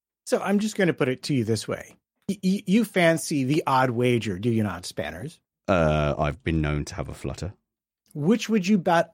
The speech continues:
Speaker 1: on? Hamilton on medium tyres, passing Norris, um, and Albon at the end of the race, or Hamilton on the same tyre at the start,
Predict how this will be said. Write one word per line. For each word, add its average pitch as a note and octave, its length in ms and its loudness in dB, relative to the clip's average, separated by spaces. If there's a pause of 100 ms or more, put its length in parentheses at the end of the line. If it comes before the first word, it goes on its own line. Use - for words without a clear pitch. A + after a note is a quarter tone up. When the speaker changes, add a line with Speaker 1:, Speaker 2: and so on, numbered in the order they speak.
Speaker 1:
on? D2 400 -4 (540)
Hamilton G3 560 2
on D3 240 2
medium F3 420 4
tyres, D#2+ 640 -12 (500)
passing C#3+ 600 0 (300)
Norris, D3 640 2 (300)
um, F#2+ 580 -8 (540)
and D3 200 -6
Albon D3 400 0
at A#2+ 100 -8
the C3 200 -8
end A#3+ 200 4
of D#3 80 2
the G2 80 -8
race, - 500 -18 (540)
or E3 80 2
Hamilton D#3+ 760 0 (300)
on D3 220 2
the C#3+ 100 2
same G#3+ 460 2
tyre C3+ 400 -4
at B2+ 60 -12
the D3 100 -6
start, D#3 460 0